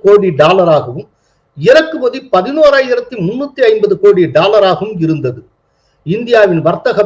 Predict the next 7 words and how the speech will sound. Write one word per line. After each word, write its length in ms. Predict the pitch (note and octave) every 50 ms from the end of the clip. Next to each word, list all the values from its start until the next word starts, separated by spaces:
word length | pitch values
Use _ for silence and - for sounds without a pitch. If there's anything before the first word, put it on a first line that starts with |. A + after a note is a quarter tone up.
| -
பற்றாக்குறை 540 | F3+ E3+ - - A3 G3+ - - F#3+ A3 C4 C#4+ - _ _ _ _ _ -
தொள்ளாயிரத்தி 600 | F#3+ A3 B3+ C#4+ D4+ D4 C#4+ C#4 B3+ B3+ B3+ B3+ A#3+ - _ -
தொண்ணூத்தி 440 | G#3 A3+ B3 C4 C4+ C4+ - B3 G#3 F3 F#3
இருபது 300 | G3+ G3 F#3 E3 E3 - -
கோடி 260 | G#3+ A3+ A3 A3 A3+ F#3+ C3 D3
டாலராக 440 | E3 F#3+ G3+ G3 F3+ - - - - G#3 F#3
உயர்ந்தது. 440 | E3 D3 D#3 C#3+ B2+ B2+ C3 B2 -